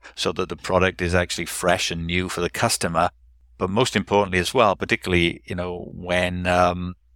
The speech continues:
uh, products and, and most, most products, enzymes don't really become truly, uh, um, uh, consumables, let's say, and, and commoditized.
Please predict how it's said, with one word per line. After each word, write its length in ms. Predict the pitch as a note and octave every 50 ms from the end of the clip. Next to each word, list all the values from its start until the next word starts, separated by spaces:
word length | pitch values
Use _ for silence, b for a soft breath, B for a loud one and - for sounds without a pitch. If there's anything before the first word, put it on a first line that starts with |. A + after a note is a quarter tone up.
| _ - -
uh, 200 | F#2 E2+ F2+ -
products 600 | - - - G2 F#2+ F#2 F2+ - - - - -
and, 140 | - - F2 -
and 220 | - A#2+ A2+ - - _ _ _ _ _ _ _ _ -
most, 300 | A2 A#2 A2 - - -
most 220 | A2 G#2+ F#2+ -
products, 420 | - - G2 F#2+ F#2+ F#2+ F2+ - -
enzymes 500 | E2 F2 F#2 F2+ G2 F#2+ F2 F2+ E2+ -
don't 240 | - F#2+ F2+ F#2 F2+
really 200 | F#2 F2+ F2 _ - E2
become 400 | F2 E2+ - F#2 F2 F2 E2+ D#2+
truly, 680 | - - - G2 F#2+ F#2 F2+ F2 E2+ E2+ E2+ E2+ E2+
uh, 220 | E2+ F2 F2 E2+ - _ _ _ _ _ _ -
um, 640 | - F2 F2 F2+ F2+ F#2 F#2 F#2 F2+ F2 F2 F2 - _ _ _ _ _ _ - -
uh, 560 | - F2+ E2 E2 E2+ E2+ E2 D#2+ - E2+ E2 D#2+ -
consumables, 680 | - F#2 F2+ - - A2 G#2 F#2+ F#2 F#2 F2+ F2 -
let's 220 | F2+ F2+ F2 - -
say, 340 | - F2+ F2 F2 F2 F2 F2
and, 260 | F2 E2+ E2+ F2 -
and 180 | - E2+ F#2 -
commoditized. 880 | - - F2+ F2+ G2 G2+ G#2 - - F2 E2 D#2+ D#2+ E2+ - - B